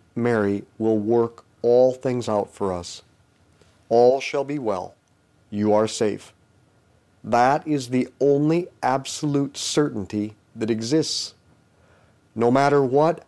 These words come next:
happens, God and Our Lady are guiding everything to the best for those who love them. I told you I'm reading the writings of Colby. In a letter to a friend, he writes,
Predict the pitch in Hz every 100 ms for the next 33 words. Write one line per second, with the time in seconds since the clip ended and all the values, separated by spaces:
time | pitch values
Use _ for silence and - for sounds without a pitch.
0 | _ - 180 180 - 101 - - - _
1 | _ _ _ _ 107 120 143 170 180 190
2 | 185 143 110 110 123 139 _ 120 117 120
3 | 120 120 120 123 - _ - 170 175 180
4 | 180 - 165 175 165 185 180 131 110 107
5 | 95 - - - 110 110 107 110 110 -
6 | _ 135 127 131 113 98 - - _ _
7 | _ _ _ _ _ _ _ _ - 123
8 | 120 - 226 160 123 113 117 123 160 147
9 | 113 110 123 127 123 127 131 - - 120
10 | - 190 160 107 - _ _ _ _ _
11 | _ - 139 139 156 202 214 - 175 -
12 | - 170 123 113 110 127 110 110 113 139
13 | -